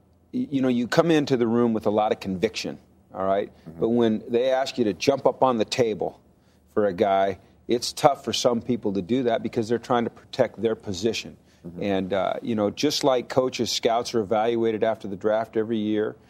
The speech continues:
Speaker 1: Uh, you know, were they complete in their analysis of players? Did they rank them the right way? And like Brian said, they want to add qualifiers so that if a guy is a bust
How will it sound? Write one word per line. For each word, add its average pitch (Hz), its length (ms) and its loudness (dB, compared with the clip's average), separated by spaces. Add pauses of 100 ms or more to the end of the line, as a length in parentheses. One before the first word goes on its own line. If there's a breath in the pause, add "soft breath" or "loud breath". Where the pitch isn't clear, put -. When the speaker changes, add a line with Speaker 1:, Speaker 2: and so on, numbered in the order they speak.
(300 soft breath)
Speaker 1:
Uh, 90 340 -6 (120)
you 104 100 -8
know, 98 300 -2 (360)
were 110 280 0
they 110 220 0
complete 123 520 -2
in 110 120 0
their 107 160 2
analysis 110 560 2
of 107 120 -10
players? 117 480 0 (300 loud breath)
Did 104 100 -4
they 98 140 2
rank 107 300 0
them 120 80 -4
the 113 80 0
right 110 260 2
way? 107 380 0 (360 soft breath)
And 104 120 0
like 110 180 2
Brian 123 240 4
said, 117 160 -2
they 107 80 2
want 113 220 2
to 120 100 6
add 104 120 -2
qualifiers 127 680 2
so 117 180 0
that 113 120 2
if 113 120 -2
a 110 60 -4
guy 113 240 0
is 123 220 0
a 127 60 4
bust 127 640 -2